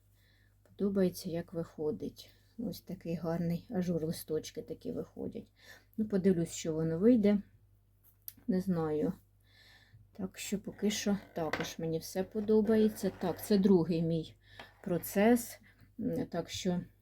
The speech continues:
також все вийшло в мене, все просувається. Тут у мене ось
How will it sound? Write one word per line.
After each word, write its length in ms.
також 380
все 280
вийшло 440
в 40
мене, 320
все 480
просувається. 760
Тут 240
у 60
мене 340
ось 380